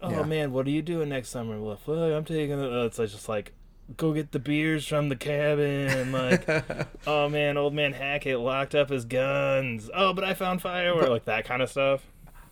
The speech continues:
Speaker 2: But I feel like, I feel like Until Dawn kind of subverts that a little bit, 'cause I think the, I think the thing that was cool about Until Dawn is, like, one of the best characters in the game was, like,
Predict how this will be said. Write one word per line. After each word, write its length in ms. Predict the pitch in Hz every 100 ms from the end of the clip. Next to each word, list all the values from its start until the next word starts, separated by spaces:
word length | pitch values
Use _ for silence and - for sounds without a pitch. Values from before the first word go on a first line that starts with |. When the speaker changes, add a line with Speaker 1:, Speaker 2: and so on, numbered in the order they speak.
| - -
Speaker 2:
But 160 | 190 -
I 20 |
feel 140 | -
like, 180 | 381 -
I 40 | 139
feel 100 | 330
like 140 | -
Until 240 | 123 135
Dawn 320 | 120 113 117 113
kind 240 | - 117
of 80 | 110
subverts 580 | - 95 85 101 117 -
that 180 | 135 139
a 20 |
little 180 | 143 147
bit, 100 | 147
'cause 120 | -
I 60 | 120
think 260 | - 175
the, 320 | 151 123 113 -
I 40 |
think 140 | 127 143
the 80 | 127
thing 160 | 127
that 60 | 117
was 100 | 104
cool 140 | 120
about 220 | 107 107
Until 200 | 110 110
Dawn 280 | 95 110 107
is, 100 | 104
like, 120 | 107
one 140 | 113 113
of 60 |
the 40 | 101
best 220 | 113 -
characters 340 | 113 107 110
in 40 | 104
the 60 |
game 200 | 92 104
was, 160 | 101 92
like, 180 | 95